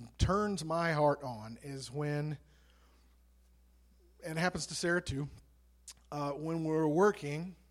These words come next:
and they just step up beside us to help out, to be with us.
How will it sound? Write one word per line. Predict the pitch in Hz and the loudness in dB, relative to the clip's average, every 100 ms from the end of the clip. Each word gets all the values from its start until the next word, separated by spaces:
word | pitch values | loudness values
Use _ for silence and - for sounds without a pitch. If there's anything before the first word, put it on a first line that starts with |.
| _ _ _ _ - - - - _ _ _ | _ _ _ _ -20 -20 -20 -20 _ _ _
and | 170 160 156 | -8 -4 -2
they | 147 | -2
just | 143 160 - | -2 -2 -2
step | 170 175 190 | -2 0 0
up | 185 | 0
beside | 165 - 156 143 | -2 0 0 2
us | 143 - - - _ _ _ _ _ _ _ | 0 -4 -8 -12 _ _ _ _ _ _ _
to | 135 | -2
help | 123 165 151 | 0 0 0
out, | 117 - - - - - _ _ _ _ _ _ | -4 -6 -8 -10 -12 -20 _ _ _ _ _ _
to | 151 | 0
be | 131 151 143 | 2 0 0
with | 113 104 | -2 -8
us. | 90 - - | -12 -14 -16